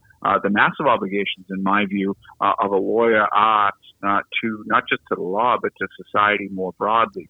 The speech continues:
So, uh, I'm in a really privileged position to, you know,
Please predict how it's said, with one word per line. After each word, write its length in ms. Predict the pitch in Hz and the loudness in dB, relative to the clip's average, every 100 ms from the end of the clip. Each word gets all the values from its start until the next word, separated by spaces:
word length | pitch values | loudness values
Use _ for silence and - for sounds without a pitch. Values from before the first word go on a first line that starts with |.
| - | -4
So, 200 | 107 101 - - | -4 -4 -8 -6
uh, 140 | - 104 | 0 2
I'm 160 | 127 156 | 2 2
in 80 | 143 | 0
a 60 | |
really 360 | 110 104 107 110 | -4 -2 -4 -4
privileged 480 | - 117 117 107 - - | -6 -4 -2 -4 -6 -10
position 480 | 90 107 110 120 110 | -4 0 0 0 -2
to, 80 | - 98 | -4 -4
you 80 | |
know, 360 | 98 104 101 101 | 0 0 0 -2